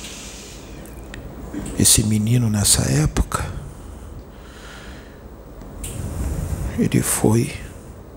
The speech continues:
um sacerdote da Inquisição, mas ele viu que tinha coisa errada lá, abandonou. Que o menino é bom, né? O menino era pescador.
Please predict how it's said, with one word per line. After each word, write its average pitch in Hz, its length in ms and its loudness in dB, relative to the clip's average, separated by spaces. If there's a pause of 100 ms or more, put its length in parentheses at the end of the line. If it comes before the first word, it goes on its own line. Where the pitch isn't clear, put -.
(1120)
um 143 80 4
sacerdote 135 920 4
da 101 120 2
Inquisição, 120 760 4
mas 135 160 4
ele 143 160 6
viu 143 160 4
que - 140 -4
tinha 156 240 4
coisa 123 360 6
errada 92 560 4
lá, 143 360 2 (760)
abandonou. 101 960 6 (1400)
Que - 140 2
o 208 100 6
menino 160 340 6
é 131 60 6
bom, 123 340 8
né? 185 320 6 (2500)
O 117 40 6
menino 113 300 8
era 98 160 8
pescador. 95 880 6